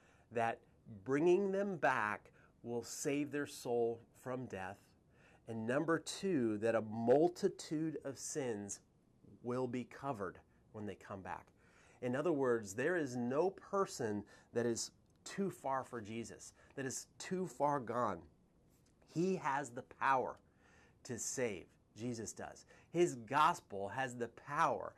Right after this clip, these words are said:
and the sufficiency to cover any and all kinds of sins. And the, and the point he's making here is that there is never a time where you should say, "Oh,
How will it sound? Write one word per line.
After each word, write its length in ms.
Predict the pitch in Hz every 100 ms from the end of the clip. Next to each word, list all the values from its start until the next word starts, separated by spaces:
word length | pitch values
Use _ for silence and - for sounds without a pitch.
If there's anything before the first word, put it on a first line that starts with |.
| - -
and 100 | 120
the 80 | 120
sufficiency 920 | 104 120 - 151 165 127 104 - 107 101
to 100 | 139
cover 500 | - - 156 120 101 - _
any 440 | 170 185 180 135 104
and 160 | 127 -
all 400 | 131 143 123 107 - - -
kinds 460 | - 127 135 139 113
of 160 | 110
sins. 580 | 104 - 151 120 82 - - _ _ _ - -
And 140 | 143
the, 100 | 135 -
and 160 | 147 120
the 80 |
point 400 | 107 - 175 190
he's 160 | 185 139
making 380 | 135 151 135 98
here 240 | 110 104
is 160 | 101 101
that 160 | 101
there 220 | - 151 175
is 180 | 127
never 480 | 120 117 135 165 185
a 40 | 170
time 520 | - - 165 110 95 - - -
where 120 | 127
you 220 | 120 139
should 260 | 165 170 131
say, 400 | - 143 117 101 -
"Oh, 420 | 135 - 143 120